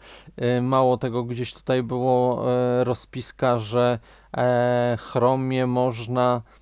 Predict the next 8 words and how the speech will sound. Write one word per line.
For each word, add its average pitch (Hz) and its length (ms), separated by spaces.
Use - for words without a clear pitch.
mm, 120 220
stakować, 120 1200
e, 120 760
na 120 380
oddzielnym, 123 720
e, 120 260
portalu 117 520
Chromie, 117 560